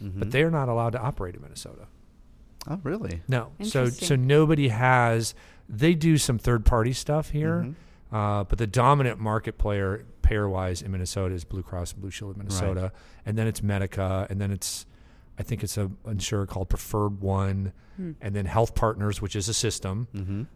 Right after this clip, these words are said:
Speaker 2: and then it goes down from there. But there's no United here.
Speaker 1: Right.
Speaker 2: It's interesting,
Speaker 1: Right.
Speaker 2: even though their headquarters are here. I mean, it's, they're huge here.
Speaker 1: Right.
Speaker 2: So, so yeah, th-, what this means is, if there's already pressure on your rates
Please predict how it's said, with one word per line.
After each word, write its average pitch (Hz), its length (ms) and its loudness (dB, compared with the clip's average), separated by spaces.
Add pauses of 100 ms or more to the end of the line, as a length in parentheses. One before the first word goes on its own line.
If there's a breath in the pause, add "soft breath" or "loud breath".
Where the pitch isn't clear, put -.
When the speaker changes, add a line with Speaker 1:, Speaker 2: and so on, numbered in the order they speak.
(100)
Speaker 2:
and 107 140 -2
then 113 80 0
it 107 60 -4
goes 101 240 -4
down 98 220 -4
from - 120 -10
there. 120 140 -4
But - 120 -4
there's 92 220 -4
no 95 360 -2 (220)
United 92 400 -4
here. 92 100 -6
Speaker 1:
Right. 87 120 -8
Speaker 2:
It's 104 140 -8
interesting, 107 540 -6 (260)
Speaker 1:
Right. 90 240 -6 (300)
Speaker 2:
even 104 220 -2
though 98 100 0
their 95 100 -2
headquarters 95 480 -6
are 95 60 -8
here. 90 200 -8
I 92 40 -10
mean, 98 180 -10
it's, 104 160 -14
they're 101 160 -8
huge 101 380 -6
here. 98 260 -12
Speaker 1:
Right. 90 180 -6 (800 soft breath)
Speaker 2:
So, 135 460 6
so - 240 -2
yeah, 151 400 2
th-, 117 240 -4
what 160 240 6
this 175 160 4
means 160 340 4
is, 110 640 0 (1500 soft breath)
if 123 160 -4
there's 113 240 0
already 131 520 2
pressure 110 500 0
on 101 600 -2
your 101 160 -6
rates 90 520 -6